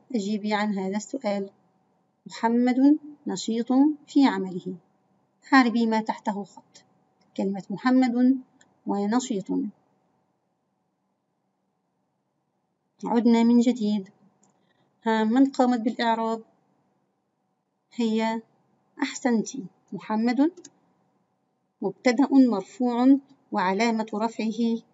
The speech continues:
الضمة الظاهرة على آخره، ونشيط أيضًا خبر مرفوع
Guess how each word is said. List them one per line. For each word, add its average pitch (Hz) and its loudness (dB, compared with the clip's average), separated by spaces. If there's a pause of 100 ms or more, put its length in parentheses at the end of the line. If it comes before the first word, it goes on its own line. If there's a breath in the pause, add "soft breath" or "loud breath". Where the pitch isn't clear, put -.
(300)
الضمة 208 -2
الظاهرة 196 -2
على 208 -2
آخره، 208 -6 (1000)
ونشيط 202 -2 (1080)
أيضًا 226 0
خبر 233 -2
مرفوع 262 -2